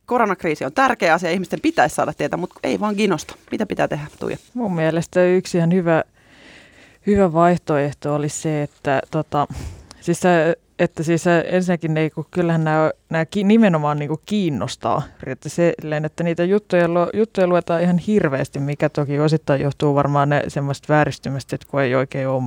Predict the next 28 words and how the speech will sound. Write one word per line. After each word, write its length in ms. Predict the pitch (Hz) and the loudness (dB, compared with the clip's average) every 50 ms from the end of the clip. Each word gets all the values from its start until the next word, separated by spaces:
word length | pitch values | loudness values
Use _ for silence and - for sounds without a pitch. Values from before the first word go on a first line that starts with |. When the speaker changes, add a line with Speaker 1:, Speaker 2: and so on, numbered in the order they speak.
| 127 139 | -4 -6
Speaker 2:
mitään 280 | 139 135 - 135 127 | -6 -4 -4 -2 -2
muutakaan 480 | 135 151 175 185 180 160 - 147 143 143 | 0 0 0 2 2 2 2 4 4 4
luettavaa 480 | 143 139 131 - - - 131 135 135 127 | 2 2 0 0 -2 -4 -2 0 0 2
medioiden 480 | 139 139 139 135 123 135 - - 135 | 2 0 2 2 0 0 0 -2 -6
sivuilla, 380 | - - 139 131 131 131 131 - - | -4 -4 -4 -2 -2 -2 -2 -4 -6
paitsi 280 | 123 135 127 - - 127 | -8 -8 -8 -8 -8 -8
niinku 180 | 120 - - | -6 -6 -6
suihkutissit 720 | - - - 135 131 131 - - - - 139 - - - - - | -6 -6 -4 -4 -4 -4 -6 -10 -10 -10 -12 -12 -12 -14 -14 -12
ja 60 | - | -12
sitten 220 | 127 - - - - - | -14 -12 -12 -14 -12 -6
koronajutut, 680 | - 175 190 202 196 180 165 156 151 151 143 156 - - - - - - - - - - - | 0 2 4 4 4 4 4 4 4 2 0 -2 -4 -4 -8 -20 -20 -20 -20 -20 -20 -10 -2
niin 240 | - 160 165 160 156 | 2 4 4 4 4
sitten 600 | - - 160 - _ _ _ - 160 151 143 - - _ _ _ - - | 4 2 0 0 _ _ _ 2 4 4 4 4 0 _ _ _ 0 2
siis 160 | 180 165 - | 2 4 4
mitä 260 | 170 170 - - 165 | 4 4 4 2 2
tahansa, 360 | - 185 185 185 175 160 165 | 4 6 6 6 6 6 4
niinku 300 | 160 151 151 147 160 156 - | 2 2 2 0 0 0 0
koron-, 360 | - 170 160 147 151 143 - | 2 2 4 4 4 2 2
missä 240 | 151 156 - - 156 | 0 0 2 2 0
sanotaan 340 | 143 151 147 - - 131 131 - | 2 2 0 0 0 -4 -2 0
korona, 380 | 151 151 135 139 131 123 120 | 0 0 0 0 -2 -2 -2
niin 180 | 123 113 120 135 | -4 -4 -4 -6
sitä 240 | - 135 - 143 135 - - | -6 -8 -6 -8 -8 -6 -6
klikataan 480 | 139 135 - - 110 - - 95 139 - - - - - _ _ - | -8 -6 -4 -4 -4 -2 -2 -4 -4 -4 -6 -14 -20 -20 _ _ -2
tosi 240 | - 156 - 143 139 | -2 -2 0 -2 -6
paljon. 440 | - - 104 90 98 90 123 143 - - - - - - - - - | -8 -6 -6 -4 -4 -4 -4 -4 -6 -8 -12 -20 -20 -20 -20 -12 -4
Mutta 460 | - 190 220 254 - _ - - - - _ - - - _ | 2 2 2 2 0 _ 0 0 0 0 _ -20 -20 -20 _
se, 280 | - - 196 214 220 - | -4 0 2 2 2 2